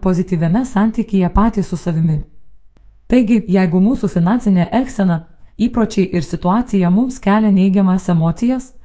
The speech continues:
jaučiamės nesaugus, tai gali kenkti tiek mums patiems, tiek mūsų ryšiui su kitais žmonėmis. Tam, kad sukurtume sveiką santykį su pinigais, turime aiškiai įsivardyti keletą dalykų.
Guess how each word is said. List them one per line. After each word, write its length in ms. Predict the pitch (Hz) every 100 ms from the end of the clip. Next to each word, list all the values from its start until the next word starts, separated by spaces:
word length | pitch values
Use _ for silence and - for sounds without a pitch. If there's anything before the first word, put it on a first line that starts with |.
| - -
jaučiamės 540 | 165 190 240 214 185 180
nesaugus, 680 | 170 156 208 240 254 254 - - - - -
tai 180 | - 247
gali 320 | 185 220 226
kenkti 320 | 220 202 208 202
tiek 260 | 220 240
mums 220 | 196 233 -
patiems, 520 | 170 - 254 254 - - - - - -
tiek 220 | 196 185
mūsų 320 | 190 277 - 190
ryšiui 320 | 233 240 247
su 140 | -
kitais 320 | 190 - 220 190
žmonėmis. 600 | 185 175 165 160 - - - - - - - - _
Tam, 220 | 214 196 147
kad 160 | 196
sukurtume 540 | - 185 277 285 247 202
sveiką 400 | 175 226 262 233
santykį 540 | - 214 220 220 202
su 140 | - -
pinigais, 520 | 175 160 180 277 - - - - -
turime 320 | 233 277 277
aiškiai 460 | 220 233 - 226 208 190
įsivardyti 600 | - 165 247 220 214 -
keletą 420 | 208 220 208 180
dalykų. 460 | 165 170 202 165